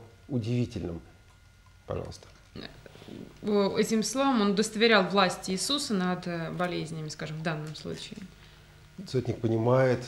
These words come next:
Speaker 1: да, сотник понимает, как работает власть, и удостоверяет <clears throat> власть Иисуса над этими болезнями. Сотник отлично понимал, как работает власть,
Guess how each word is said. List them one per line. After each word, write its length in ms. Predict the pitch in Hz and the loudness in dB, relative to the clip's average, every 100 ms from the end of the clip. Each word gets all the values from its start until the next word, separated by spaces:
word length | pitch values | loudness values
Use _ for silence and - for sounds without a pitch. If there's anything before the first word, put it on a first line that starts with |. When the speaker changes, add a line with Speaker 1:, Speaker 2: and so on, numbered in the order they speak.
| - - | -12 -6
Speaker 1:
да, 380 | 95 98 90 95 | -2 0 -2 -6
сотник 340 | - 107 107 | -2 -2 0
понимает, 440 | 107 104 107 113 107 | 0 2 4 2 0
как 140 | 101 | -4
работает 380 | 101 90 90 90 - | -2 -2 -2 -6 -4
власть, 460 | 87 73 - - - - - - - - - | -6 -4 -8 -14 -18 -20 -20 -18 -20 -14 -4
и 280 | 104 101 98 | -2 -2 -4
удостоверяет 880 | 113 107 - 120 104 110 127 139 139 - | -2 -2 -2 0 2 6 6 6 -2 6
<clears throat> 40 | |
власть 640 | 214 208 135 98 98 - | 10 12 10 6 0 0
Иисуса 440 | 95 - 113 - 95 | -4 -2 -4 -6 -4
над 160 | 95 | -4
этими 120 | 92 95 | -2 -2
болезнями. 520 | 90 90 82 - - - - - | -2 -6 -6 -12 -16 -18 -16 -12
Сотник 460 | - - 247 247 185 | -10 6 6 8 6
отлично 380 | 151 202 190 156 | 6 2 0 0
понимал, 380 | 160 160 175 165 | 2 4 2 2
как 180 | 143 | 0
работает 340 | 143 135 123 113 110 | -2 -2 -2 -6 -6
власть, 360 | 117 269 - | -10 -8 -10